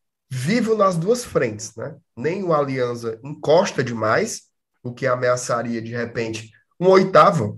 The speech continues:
da Sul-Americana, querendo ou não, é uma boa segunda opção, mas também o Colo-Colo não dispara, tá?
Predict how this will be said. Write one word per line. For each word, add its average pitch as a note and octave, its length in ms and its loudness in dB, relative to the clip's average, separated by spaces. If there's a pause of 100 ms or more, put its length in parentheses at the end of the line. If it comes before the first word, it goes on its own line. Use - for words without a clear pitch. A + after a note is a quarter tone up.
da C#3 220 4
Sul-Americana, C#3 800 0
querendo C3+ 300 2
ou B2+ 60 -6
não, B2 200 0
é A#2+ 60 2
uma C#3+ 160 -2
boa C#3 320 0
segunda B2 420 -6
opção, - 520 -4 (360)
mas A#3 220 4
também G#3 240 4
o G#3+ 120 6
Colo-Colo A3 520 4
não A3 120 4
dispara, A#2+ 520 0 (320)
tá? C3 260 0